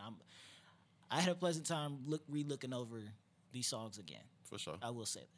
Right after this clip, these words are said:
Speaker 1: So, but we will start at the beginning because it has a question in it.
Speaker 2: Top off, man. Let's get it.
Speaker 1: First lyric I wanna go is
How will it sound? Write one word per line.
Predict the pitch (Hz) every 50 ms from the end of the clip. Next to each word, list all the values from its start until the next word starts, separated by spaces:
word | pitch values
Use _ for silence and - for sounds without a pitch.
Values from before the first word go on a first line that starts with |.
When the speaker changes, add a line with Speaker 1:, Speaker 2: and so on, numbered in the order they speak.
| - - - - - - - - - -
Speaker 1:
So, | - - 131 110 95 - - - - - - - -
but | 147 156 151
we | 156 151
will | 151 180 202 220 220
start | - - - 202 170 117 - - - - _ - - - - - - - - - -
at | 151 156 -
the | -
beginning | 143 131 127 110 107 139 165 160 123 98 82 87 85
because | 104 110 - 147 127 117
it | 123
has | 131 139 113
a | 107
question | - - 160 143 - - - 92 - -
in | 123 98
it. | - - - -
Speaker 2:
Top | - - 101 87 -
off, | 92 104 101 85 78
man. | 82 85 85 82 87
Let's | 92 92 85
get | 95 95
it. | 87 65 - - - -
Speaker 1:
First | - 160 196 196 - 190
lyric | 175 170 165 160 151
I | 147
wanna | 139 139 135 135
go | 127 113 110 110 107
is | 107 107